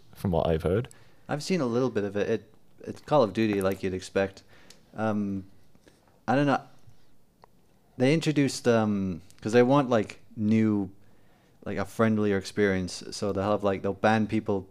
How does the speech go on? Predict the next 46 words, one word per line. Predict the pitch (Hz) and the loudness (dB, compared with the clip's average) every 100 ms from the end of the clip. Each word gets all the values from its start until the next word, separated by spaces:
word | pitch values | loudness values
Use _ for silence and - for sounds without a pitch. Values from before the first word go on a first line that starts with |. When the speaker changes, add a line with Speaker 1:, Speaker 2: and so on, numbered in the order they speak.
| - - | -10 -2
Speaker 2:
They'll | 110 | 0
listen | 131 139 | 2 0
to | 123 | 0
people's | 123 117 101 | 0 -2 -2
voice | 101 110 - | 2 2 2
chats | 107 92 - | 0 0 -2
and | 98 | -10
just | 95 - | -10 -2
ban | 107 107 | 0 2
them | 101 | -2
if | 95 | -4
they | 98 | -8
say | 92 104 | -6 -6
anything | 98 95 92 | -6 -8 -6
vulgar. | 95 95 95 92 - - - _ _ - | -6 -6 -8 -10 -16 -20 -20 _ _ -6
And | 104 98 95 92 - - - _ _ _ _ _ _ _ - | -4 -2 -4 -8 -20 -20 -20 _ _ _ _ _ _ _ -6
they, | 104 - 98 | -4 -4 -6
they | 104 | -2
have | 113 113 | 0 0
you, | 117 110 | 0 0
they | 107 | -2
want | 107 117 | -2 -2
you | 113 | -4
to | |
put | - 110 | -4 -4
in | 101 | -4
your | 92 | -6
phone | - 104 107 | -4 -2 -2
number. | 110 110 120 - - - - _ - | -2 -2 -4 -6 -20 -20 -20 _ -16
Speaker 1:
Seems | - - | -12 -4
Speaker 2:
This | 135 | -2
Speaker 1:
a | 151 | -2
Speaker 2:
is | |
Speaker 1:
bit | - 80 | -4 -8
unnecessary. | 78 92 - - - - _ _ _ | -10 -12 -14 -18 -20 -20 _ _ _
Speaker 2:
It | 117 | 2
is | 131 127 107 - - - - | 4 4 0 -8 -18 -14 -2
very | 139 120 | 0 2
weird | 104 104 117 - - | 2 2 0 -4 -8
and | 107 107 | -4 0
very | 117 127 110 | 4 6 6
off-putting. | 95 - 104 101 113 - - - | 4 0 -4 -4 -6 -12 -20 -10
It's | |
like, | 110 - | -8 -4
no, | 110 107 | 0 0
I, | 107 | 0